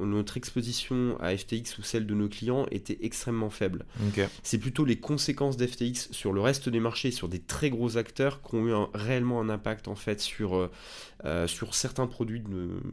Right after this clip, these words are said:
Speaker 1: de, de notre clientèle et sur une partie de notre clientèle. C'est pas beaucoup de clients,
Speaker 2: Mhm.
Speaker 1: mais c'est des produits emblématiques, c'était des produits médiatiques, c'est des produits qui marchaient bien.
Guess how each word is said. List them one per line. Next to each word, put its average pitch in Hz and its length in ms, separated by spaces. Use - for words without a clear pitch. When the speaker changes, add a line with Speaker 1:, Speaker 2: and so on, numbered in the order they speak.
Speaker 1:
de, 90 300
de 95 180
notre 98 200
clientèle 104 420
et 107 60
sur 92 240
une 98 160
partie 101 200
de 104 100
notre 95 100
clientèle. 92 300
C'est - 180
pas 160 140
beaucoup 147 260
de 131 60
clients, 131 480
Speaker 2:
Mhm. 113 200
Speaker 1:
mais 127 560
c'est - 180
des 110 80
produits 110 320
emblématiques, 110 680
c'était - 240
des 98 100
produits 104 320
médiatiques, 104 560
c'est - 140
des 92 60
produits 104 280
qui - 140
marchaient 98 320
bien. 110 300